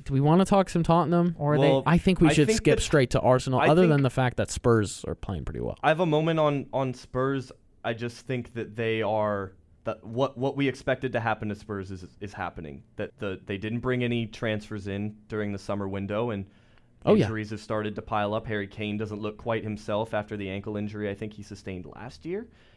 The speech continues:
Speaker 3: And, um, you know, they're, they're kind of playing to that degree. You can start to see holes in them as a team, but at the same time, Pochettino is such a good manager. He's getting results out of the squad.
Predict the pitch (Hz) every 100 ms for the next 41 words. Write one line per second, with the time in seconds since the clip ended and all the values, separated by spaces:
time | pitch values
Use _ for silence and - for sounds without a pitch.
0 | _ - 107 104 98 98 98 95 92 -
1 | - 113 120 123 120 120 - 123 - 143
2 | 143 143 - - _ - - 147 147 160
3 | 151 143 139 135 131 104 123 135 107 92
4 | 101 113 127 110 - 135 131 147 147 127
5 | - - - - 131 151 160 165 - -
6 | 135 147 160 139 156 151 156 151 147 147
7 | 156 160 160 156 139 - - - - 123
8 | 127 127 - 143 127 139 131 120 127 113
9 | 107 113 101 - 98 92 95 90 85 87
10 | 82 95 98 117 104 92 90 65 - 82
11 | 71 80 - -